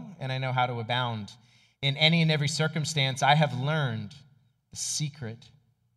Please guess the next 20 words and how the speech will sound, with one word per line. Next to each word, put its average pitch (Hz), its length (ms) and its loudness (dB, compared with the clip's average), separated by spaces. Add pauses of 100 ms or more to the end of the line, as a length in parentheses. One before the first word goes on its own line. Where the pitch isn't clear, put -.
(140)
of 110 80 -18
facing 120 440 -8
plenty 151 520 -6 (1800)
and 113 140 -8
hunger, 107 360 -10 (1160)
abundance 165 800 -2
and 139 180 -2
need. 113 340 -6 (1600)
I 113 40 -12
can 127 120 -6
do 131 160 -8
all 131 180 0
things - 600 -14 (800)
through 113 100 -10
him 117 160 -6
who 110 80 -8
strengthens 113 580 -12
me." 92 200 -20 (1500)
Let's - 140 -20
pray. 101 280 -12